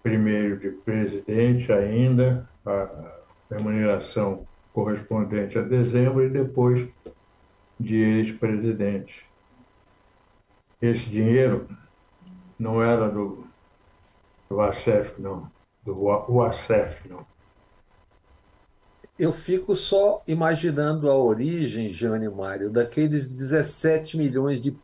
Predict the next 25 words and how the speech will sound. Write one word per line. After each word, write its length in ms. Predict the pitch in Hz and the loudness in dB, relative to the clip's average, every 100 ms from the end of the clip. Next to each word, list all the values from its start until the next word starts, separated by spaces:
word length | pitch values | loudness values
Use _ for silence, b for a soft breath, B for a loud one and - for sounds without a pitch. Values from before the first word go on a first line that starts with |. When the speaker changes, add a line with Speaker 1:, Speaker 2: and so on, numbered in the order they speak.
| _ | _
Speaker 2:
Pix 840 | 147 151 151 - - - - - - - - _ | -4 -4 -6 -12 -10 -10 -10 -14 -16 -20 -20 _
que 120 | - 120 | -8 -4
o 40 | |
Bolsonaro 580 | 110 120 - 117 110 117 | 0 0 -2 -2 -2 -2
rece-, 340 | 127 120 - - - - | -2 -4 -6 -8 -8 -2
recebeu. 720 | 120 120 131 95 98 104 - _ _ _ _ - _ _ _ _ _ _ _ _ _ _ _ _ _ _ _ | 0 0 -2 -4 -4 -4 -4 _ _ _ _ -20 _ _ _ _ _ _ _ _ _ _ _ _ _ _ _
Fico 180 | 180 - | -14 -8
só 640 | - 262 294 294 269 262 - | -4 -2 -2 -4 -6 -10 -4
pensando 580 | 190 185 - 175 170 151 | 0 0 2 0 0 -2
de 120 | 127 | 0
onde 220 | 139 139 | 0 0
veio 280 | 117 139 135 | 0 2 4
aquela, 560 | 113 123 117 110 107 - _ - | 2 0 0 0 -4 -10 _ -12
de 280 | - 113 113 | -10 -10 -6
que 120 | 143 | -4
padarias 920 | - 151 143 117 147 156 135 107 95 | 2 2 4 2 2 4 4 2 -2
e 100 | 117 | -8
que, 600 | 113 120 110 98 95 95 - _ _ _ _ _ _ | -6 -4 -4 -6 -12 -16 -20 _ _ _ _ _ _
e 60 | - | -6
botecos 720 | 110 117 135 135 147 - 113 | -4 -2 2 2 2 -2 -4
a 60 | |
rapaziada 580 | 107 123 117 104 113 120 | -2 0 0 2 2 2
mandando, 500 | 117 107 107 117 107 | 0 -2 0 0 -2
né? 200 | 110 127 139 _ _ _ - - | -4 -4 -6 _ _ _ -20 -14
Speaker 1:
É. 220 | - 107 | -4 -2